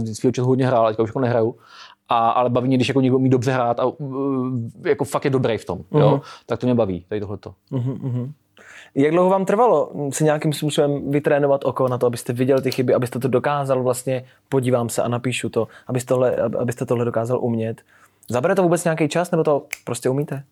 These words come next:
Speaker 1: A, ne, ne, takhle, eh, jako psaní, když se učíte psát, tak je to proces na dva, tři roky, to, že jako píšete každý týden. Jo, to je jako minimální jako doba, kdy člověk opravdu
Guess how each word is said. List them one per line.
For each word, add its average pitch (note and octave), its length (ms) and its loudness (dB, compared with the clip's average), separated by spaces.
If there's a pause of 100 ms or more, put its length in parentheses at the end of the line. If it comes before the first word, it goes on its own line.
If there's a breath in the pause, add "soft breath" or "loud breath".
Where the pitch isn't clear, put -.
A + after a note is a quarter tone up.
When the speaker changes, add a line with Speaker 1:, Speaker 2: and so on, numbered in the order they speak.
(180)
Speaker 1:
A, A#2 640 2
ne, A2+ 380 0
ne, C3+ 200 0
takhle, B2 240 2
eh, G#2+ 400 2 (600)
jako G#2+ 200 0
psaní, F#3+ 500 2
když E3 140 4
se - 80 0
učíte D#3 260 0
psát, G2+ 480 0
tak - 180 -2
je C3 60 2
to B2+ 120 -2
proces A#2+ 460 -2
na A#2 540 2 (1300 soft breath)
dva, A#2+ 160 2
tři C3 200 0
roky, B2+ 580 4
to, A#2 60 2
že A#2 80 4
jako A#2 180 0
píšete A2 300 -2
každý A#2 260 2
týden. F#2 280 0 (840)
Jo, C3 340 0
to C3+ 120 -2
je - 20 6
jako B2+ 160 2
minimální C3+ 500 2
jako B2+ 140 2
doba, B2 240 2
kdy B2 100 2
člověk B2 300 -2
opravdu B2+ 560 2